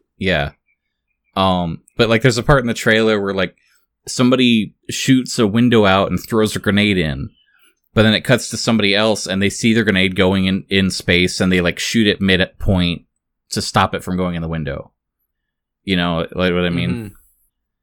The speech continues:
Speaker 2: I like, I like that. Like, that's such a unique gameplay option that it's like, "Oh, this is something that's not been, like, focus tested to hell and back." 'Cause I feel like,
Speaker 1: Yeah.
Speaker 2: in theory,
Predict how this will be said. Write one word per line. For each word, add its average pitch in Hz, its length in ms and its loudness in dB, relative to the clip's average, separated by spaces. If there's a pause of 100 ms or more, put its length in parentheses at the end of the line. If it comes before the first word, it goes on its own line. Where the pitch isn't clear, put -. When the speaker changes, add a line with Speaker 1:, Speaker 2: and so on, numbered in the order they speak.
(160)
Speaker 2:
I 180 40 -2
like, 226 220 0
I 147 80 0
like 202 200 0
that. 208 260 -6
Like, 139 180 -12 (220)
that's 170 180 -8
such 220 180 -8
a 233 100 -8
unique 196 520 -8
gameplay 123 400 -4
option 175 400 -2
that 143 180 0
it's 131 140 -6
like, 151 200 -6
"Oh, 175 120 0
this 165 200 -4
is 196 120 -8
something 214 240 -6
that's 165 240 -8
not 160 180 -2
been, 175 120 -6
like, 151 180 -8
focus 135 420 -8
tested 113 380 -8
to 110 80 -8
hell 107 200 -4
and 98 80 -10
back." 98 280 -6
'Cause 131 160 -4
I 135 80 -2
feel 156 180 -4
like, 156 320 -4 (460)
Speaker 1:
Yeah. 120 200 2
Speaker 2:
in 170 120 -4
theory, 165 600 -2